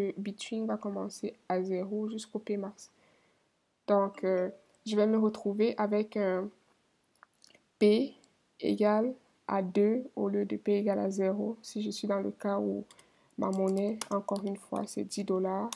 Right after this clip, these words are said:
et mon P max, c'est deux avec une devise égale à cinq dollars.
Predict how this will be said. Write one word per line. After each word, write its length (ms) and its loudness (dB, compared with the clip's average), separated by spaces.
et 60 2
mon 200 -2
P 240 -4
max, 520 -6
c'est 400 -2
deux 200 0
avec 460 -2
une 120 -2
devise 600 -2
égale 500 -2
à 80 -8
cinq 200 -6
dollars. 360 -4